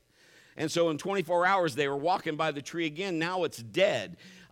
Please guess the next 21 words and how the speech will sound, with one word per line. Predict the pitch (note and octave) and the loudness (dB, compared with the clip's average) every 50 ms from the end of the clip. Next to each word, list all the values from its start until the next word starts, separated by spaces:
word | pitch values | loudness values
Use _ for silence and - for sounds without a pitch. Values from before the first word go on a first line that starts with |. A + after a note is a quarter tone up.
| - - | -20 -16
I'm, | D3+ C#3+ B2+ | -14 -6 -4
I'm | D3 D3+ D3 | -2 -2 0
here | C#3+ D3+ G3 A#3+ | 0 -2 -2 -2
to | B3 A3 | -4 -6
tell | F3+ - G#3 F#3+ G3 | -2 0 2 2 2
you | F#3 D3+ | 2 0
today | D3 C#3 B2+ A#2 B2+ B2+ C3+ C#3+ | 0 -2 -2 0 0 2 2 0
that | C3 C3+ D3 D#3 | 0 -2 -2 -2
it | F#3 F#3 F3 D3 | -4 -4 -6 -4
died | B2 D#3+ D#3 D#3+ E3 E3 E3 D3 | -2 -2 0 0 0 0 2 0
as | C3+ B2+ | 0 0
soon | - - - E3+ F3 | -2 -2 -4 -2 -2
as | E3+ D#3+ - | -2 -2 -2
he | C#3+ C#3 | -4 -4
spoke | C3 - - - - E3 E3 E3 D#3 - - | -6 -6 -8 -6 -2 0 0 0 0 -2 -6
it. | G2+ F2+ - - _ _ _ _ _ _ _ _ - | -10 -10 -10 -12 _ _ _ _ _ _ _ _ -4
It | B2+ C#3 B2+ | -2 -2 0
had | C#3+ D3 C3+ | 0 0 0
not | C3 C#3+ C3+ C3 A#2 | 0 0 0 0 0
manifested | B2+ C3 D3 F3+ G#3 G#3+ G3 D#3 - - A#2+ A2 G2+ - - A#2 A#2 A#2+ C#3+ - - | -2 -2 -2 -2 0 -2 -4 -6 -6 -4 -4 -6 -6 -6 -4 -4 -4 -4 -6 -8 -8
until | B2+ B2+ B2 - C#3+ C3+ C3+ C#3 - | -10 -8 -6 -4 -2 0 0 -2 -4